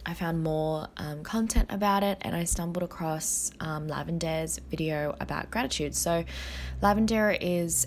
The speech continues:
a, um, self-growth, self-development YouTuber. She's one of my favorite YouTubers that I watch, and I do a lot of, like, I take a lot of her, um, sort of practices and advice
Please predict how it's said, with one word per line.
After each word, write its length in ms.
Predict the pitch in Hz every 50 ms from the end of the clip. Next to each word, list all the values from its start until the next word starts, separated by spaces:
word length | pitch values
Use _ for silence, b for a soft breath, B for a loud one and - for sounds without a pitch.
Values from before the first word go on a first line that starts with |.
| - -
a, 640 | 165 165 160 160 156 156 151 151 151 151 - - -
um, 260 | - 156 151 151 151
self-growth, 580 | - - 202 196 185 - - 185 185 185 185 -
self-development 720 | - 185 180 - - 185 175 170 160 - - 170 170 -
YouTuber. 600 | 160 160 151 - - 160 151 160 151 156 151 - -
She's 480 | - - - - 160 156 156 151 -
one 140 | - 151 151
of 80 | 151 -
my 100 | 156 156
favorite 260 | - 151 147 143 147
YouTubers 400 | 151 147 - - 147 139 139 -
that 100 | 147 139
I 80 | 143 139
watch, 400 | 139 143 139 135 - - - - - -
and 200 | 147 143 139 - -
I 60 | 147
do 240 | 143 - 160 165 170
a 20 |
lot 300 | 160 156 147 143 - - -
of, 460 | 143 147 143 143 139 - - - -
like, 160 | - 151 147
I 60 | 160 156
take 240 | - 175 170 170
a 20 | 175
lot 140 | 160 151 147
of 80 | 143
her, 360 | - - 147 147 143 143 143 143 B B B B B B B B B B
um, 400 | 156 156 151 147 147 143 139 135
sort 260 | - - - 160 147
of 260 | 147 143 139 139 139
practices 500 | - - - - - - - - 139 139
and 100 | 135 143
advice 680 | 139 - - 135 - - - - - - - - -